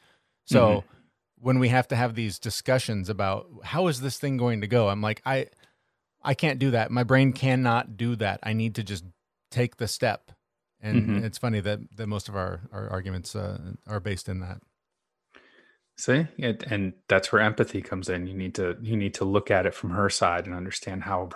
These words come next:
Speaker 2: her brain's processing it.
Speaker 1: Mm-hmm.
Speaker 2: And if you can adapt to that, happy wife, happy life,
Speaker 1: <laughs>
Speaker 2: sir.
Speaker 1: It's true. It's true.
Speaker 2: But that's,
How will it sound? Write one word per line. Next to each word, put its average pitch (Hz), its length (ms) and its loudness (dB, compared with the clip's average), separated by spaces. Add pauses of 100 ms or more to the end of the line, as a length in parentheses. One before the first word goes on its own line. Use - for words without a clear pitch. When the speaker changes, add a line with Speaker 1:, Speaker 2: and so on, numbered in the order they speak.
Speaker 2:
her 123 140 8
brain's 87 380 0
processing 87 640 -2
it. 87 140 -10 (180)
Speaker 1:
Mm-hmm. 104 360 2
Speaker 2:
And 92 120 -6
if 87 100 -8
you 98 80 -6
can 101 140 -4
adapt 98 420 2
to 98 100 -2
that, 101 380 4 (360)
happy 101 280 -4
wife, 98 320 -2
happy 95 240 -2
life, 92 320 -6
Speaker 1:
<laughs> - 80 -6
Speaker 2:
sir. - 140 -8
Speaker 1:
It's - 260 -4
true. 131 460 -2
It's 113 160 -18
true. 113 240 -12 (1300)
Speaker 2:
But 90 280 2
that's, - 560 2